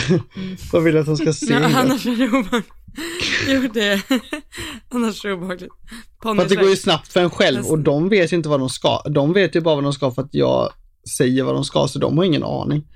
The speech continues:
Speaker 2: De är bara
Speaker 1: Nej.
Speaker 2: snälla liksom och bara, "Ja, där kommer hindret, då hoppar vi." <laughs>
Speaker 3: Ja.
Speaker 1: <laughs> Ja, exakt.
Speaker 3: Ja.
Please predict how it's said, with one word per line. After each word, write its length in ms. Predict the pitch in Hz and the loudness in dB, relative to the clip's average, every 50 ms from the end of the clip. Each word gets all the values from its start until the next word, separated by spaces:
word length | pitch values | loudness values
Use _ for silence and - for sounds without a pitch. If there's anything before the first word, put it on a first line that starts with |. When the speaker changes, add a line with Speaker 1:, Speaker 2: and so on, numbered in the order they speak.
| - - | -10 -4
Speaker 2:
De 160 | - 147 147 156 | 0 2 2 4
är 100 | 170 175 | 4 2
bara 440 | 196 175 151 143 139 135 139 - - - | 2 2 2 2 2 0 -2 -4 -6 -8
Speaker 1:
Nej. 260 | 180 180 170 165 147 - _ _ - - - - - | -10 -12 -12 -12 -14 -18 _ _ -20 -20 -20 -20 -16
Speaker 2:
snälla 420 | - - - 160 147 135 123 123 | -6 -2 0 2 2 2 2 2
liksom 260 | 127 139 135 - 151 139 | 0 0 -2 0 0 0
och 80 | 135 | 0
bara, 300 | 135 143 139 127 120 - - | 0 0 0 0 -2 -4 -4
"Ja, 180 | - 180 240 240 | -2 -2 -2 0
där 180 | 214 - 349 | 0 0 0
kommer 180 | 254 - 254 262 | 2 2 2 4
hindret, 180 | 285 247 190 190 | 4 2 2 2
då 60 | 208 | 0
hoppar 240 | 202 214 - - 156 | 0 -2 0 0 0
vi." 160 | 160 - - - - | 2 0 0 -2 -4
<laughs> 280 | - 131 131 160 151 - - _ _ _ _ _ _ - - - 185 175 170 175 170 - - - - - 185 185 151 190 180 185 202 | -2 0 0 0 0 -2 -6 _ _ _ _ _ _ -20 -20 -18 -16 -14 -12 -10 -10 -10 -10 -10 -8 -6 -4 -4 -4 -4 -4 -2 0
Speaker 3:
Ja. 160 | 220 220 214 214 | 0 0 2 2
Speaker 1:
<laughs> 1080 | 226 262 277 254 226 240 - - - 427 381 - - _ _ - - - - - - - | 2 2 2 2 -2 -6 -6 -4 -4 -4 -4 -6 -12 _ _ -20 -20 -20 -20 -20 -12 -8
Ja, 200 | 190 185 185 185 | -4 -2 -2 -2
exakt. 260 | 185 - - - 262 277 285 294 285 254 220 - - - - - 208 | -4 -6 -8 -10 -8 -10 -10 -10 -10 -12 -12 -14 -16 -20 -20 -18 -16
Speaker 3:
Ja. 260 | 220 190 196 190 190 | -14 -12 -12 -12 -14